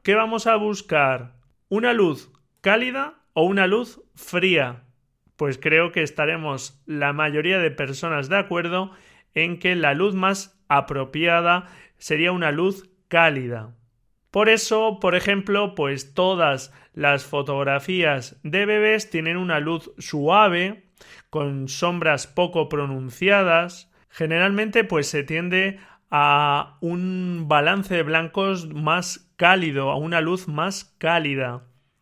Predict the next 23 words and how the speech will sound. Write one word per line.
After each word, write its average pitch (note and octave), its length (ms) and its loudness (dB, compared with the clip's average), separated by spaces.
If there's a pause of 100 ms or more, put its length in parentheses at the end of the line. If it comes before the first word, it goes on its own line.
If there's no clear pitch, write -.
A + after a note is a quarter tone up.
(240)
Y F3+ 400 0
algo A3 300 2
que A#3+ 100 0
también G#3+ 280 2
le G3+ 100 0
comenté E3 580 -2
a C#3+ 160 -2
Marco E3+ 680 -2 (300)
es E3 220 -2
que F#3+ 520 -2
la D3 340 0
ternura F#3+ 560 0
seguramente F#3+ 800 -2
tiene G#3+ 340 -4
mucho A3+ 380 -4
que D#3+ 120 0
ver F3 300 0 (360)
con D3+ 720 -2
el C#3+ 180 -2
sentido E3+ 540 -2
del D#3 420 -2
tacto, D#3+ 580 -2
¿verdad? C3+ 500 -4